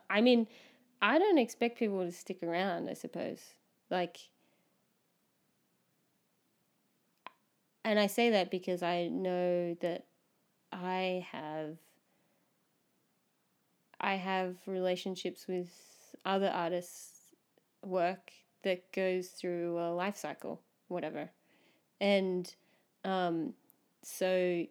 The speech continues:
you know, like, I can't make work that will speak to everybody. And I can't, I can't, like, I just cannot do that. <laughs> And <laughs> so when Starving Artist was,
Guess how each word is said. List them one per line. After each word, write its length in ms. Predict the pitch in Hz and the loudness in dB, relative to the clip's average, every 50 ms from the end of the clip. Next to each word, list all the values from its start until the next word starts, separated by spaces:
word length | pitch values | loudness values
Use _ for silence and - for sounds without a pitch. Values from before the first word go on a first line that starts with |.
| _ _ - | _ _ -8
you 140 | 190 190 180 | -6 -4 -4
know, 260 | 165 165 175 185 185 - _ _ _ _ _ _ _ _ _ _ _ _ _ _ _ _ _ - | -4 -4 -4 -6 -8 -12 _ _ _ _ _ _ _ _ _ _ _ _ _ _ _ _ _ -8
like, 260 | - - 185 180 - - | -2 -2 -2 0 0 2
I 140 | - 196 214 | 2 2 2
can't 320 | 208 240 247 240 220 - | 2 2 2 2 2 2
make 300 | 190 190 190 196 208 - - | 0 0 0 0 0 -2 -4
work 340 | - 180 175 170 175 - - | -2 0 0 0 0 -4 -6
that 180 | - - - - | -6 -6 -4 -4
will 160 | 165 175 165 | -6 -8 -8
speak 360 | - - - 175 170 160 156 - | -10 -10 -6 -6 -6 -6 -6 -8
to 100 | - - | -8 -8
everybody. 680 | - 143 156 160 156 143 151 156 156 - - 147 160 - _ _ _ _ _ _ _ | -6 -6 -6 -8 -8 -6 -6 -6 -6 -8 -8 -10 -12 -14 _ _ _ _ _ _ _
And 160 | - 185 175 175 | -4 -2 0 0
I 80 | 170 | -2
can't, 340 | 170 - 202 185 185 175 - - _ _ - - - - - _ _ _ _ - 185 | -2 -2 -2 -2 -2 -2 -2 -6 _ _ -20 -20 -20 -20 -20 _ _ _ _ -12 -10
I 40 | |
can't, 360 | 180 - 190 185 185 180 - - - - - _ - - - - | -8 -4 -2 0 0 0 -2 -4 -8 -20 -20 _ -18 -8 -2 0
like, 180 | 185 170 - | 0 0 2
I 140 | 196 180 180 - - | 0 -2 -2 -4 -6
just 200 | 202 185 - - | -6 -6 -8 -8
cannot 380 | - - 190 180 175 165 - | -4 -2 -2 0 0 -2 -2
do 200 | - 190 190 185 | -2 -2 0 0
that. 280 | 170 160 156 - - - 240 220 | 0 0 -2 -2 -4 -4 6 10
<laughs> 680 | 269 349 269 320 311 285 277 339 - - 254 277 - 339 381 - - 523 440 359 - - - | 10 12 12 12 12 12 12 12 10 10 10 8 8 8 4 -2 -2 0 0 0 0 2 4
And 280 | 190 196 196 208 240 254 | 6 6 8 8 8 8
<laughs> 600 | 269 311 302 277 - 269 - - 285 233 302 - - - - - 359 311 - _ _ _ _ _ _ _ _ _ _ _ _ _ _ | 10 10 10 12 12 12 10 8 6 6 6 6 6 2 -4 -4 -6 -6 -6 _ _ _ _ _ _ _ _ _ _ _ _ _ _
so 220 | - - 202 202 | -6 -2 0 0
when 260 | 202 220 226 233 233 | 2 4 4 4 4
Starving 420 | 220 - - 208 196 190 190 185 180 | 2 2 2 2 2 2 2 0 0
Artist 380 | 175 180 180 165 165 - - | 0 0 0 -2 -4 -6 -8
was, 360 | 170 170 165 170 - - - | -8 -8 -8 -8 -12 -18 -20